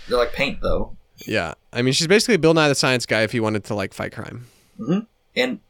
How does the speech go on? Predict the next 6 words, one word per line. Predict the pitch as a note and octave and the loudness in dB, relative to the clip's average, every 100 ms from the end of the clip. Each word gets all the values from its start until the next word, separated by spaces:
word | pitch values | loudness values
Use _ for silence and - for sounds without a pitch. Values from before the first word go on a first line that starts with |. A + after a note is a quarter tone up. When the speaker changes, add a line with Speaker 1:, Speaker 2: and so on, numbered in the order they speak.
| - | -6
Speaker 1:
was | A#2+ | -4
female. | - D#2+ C#2 - _ _ _ _ - | -2 -4 -6 -12 _ _ _ _ -6
Speaker 2:
Yeah. | B2+ G2 - _ _ _ _ _ | -4 -4 -6 _ _ _ _ _
So, | - - B2+ - _ _ _ _ _ _ _ _ - | -12 -10 -10 -14 _ _ _ _ _ _ _ _ -6
District | C#3 F3+ A#3 | -2 0 2
seven, | - A3+ D#3 G2+ | 4 4 2 -4